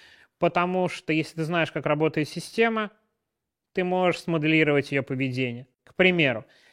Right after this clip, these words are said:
Министерство обороны, об этом приводит в своей книге «Факты»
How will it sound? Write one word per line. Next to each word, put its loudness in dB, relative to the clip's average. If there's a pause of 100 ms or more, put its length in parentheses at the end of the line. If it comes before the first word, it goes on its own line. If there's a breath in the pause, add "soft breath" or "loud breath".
(380 soft breath)
Министерство -4
обороны, 2
об -12
этом -10
приводит -10 (260)
в -20
своей -10
книге -8 (220)
«Факты» -8